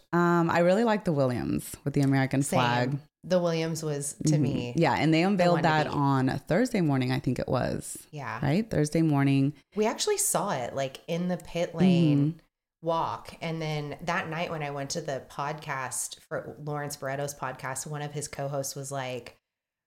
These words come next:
Speaker 2: "So I posted about the livery, and then I realized we weren't supposed to post about it yet."
Speaker 1: Oh my
Speaker 2: So I
Speaker 1: gosh.
Speaker 2: think we, like, actually got a view of it before it was actually publicized. But, um, but yeah, it was, it was beautiful.
Speaker 1: Mm-hmm.
Speaker 2: I loved it.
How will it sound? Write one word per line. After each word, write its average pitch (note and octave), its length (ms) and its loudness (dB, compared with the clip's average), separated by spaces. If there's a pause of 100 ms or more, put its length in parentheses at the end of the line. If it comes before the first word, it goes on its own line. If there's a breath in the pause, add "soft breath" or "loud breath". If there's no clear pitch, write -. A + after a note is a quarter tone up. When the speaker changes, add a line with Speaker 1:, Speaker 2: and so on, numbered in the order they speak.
(120)
Speaker 2:
"So G3+ 200 0
I G3+ 120 2
posted A#3+ 400 -2
about F#3+ 240 0
the F3+ 100 -2
livery, D#3 640 -2
and E3 180 -4
then D#3+ 360 -2 (240)
I D#3+ 80 -4
realized F3+ 480 -2
we F3 80 0
weren't E3+ 260 -2
supposed F3 300 -2
to E3 60 -4
post E3+ 280 -2
about C#3 240 -4
it - 140 -10
yet." F#3 80 4
Speaker 1:
Oh F#3 160 6
my F#3 160 4
Speaker 2:
So D#3+ 80 -2
I D#3+ 80 2
Speaker 1:
gosh. G3+ 160 2
Speaker 2:
think G3 240 0
we, F3+ 420 -2
like, D#3+ 160 -2
actually F#3 380 -4
got D#3 120 -2
a C#3+ 80 -4
view E3+ 200 -2
of D#3 80 -4
it C#3+ 100 -4
before D3 280 -6
it - 40 -8
was C#3+ 140 -4
actually C#3 340 -8
publicized. - 920 -6 (360)
But, D#3+ 200 -2
um, C3+ 420 -4
but D#3+ 100 -6
yeah, D#3+ 220 0
it E3 80 -4
was, G#3 160 -2
it F3 120 -4
was A3+ 180 0
beautiful. D3+ 600 -4
Speaker 1:
Mm-hmm. E3+ 220 6
Speaker 2:
I D3 80 0
loved D3 320 -4
it. C#3+ 300 -6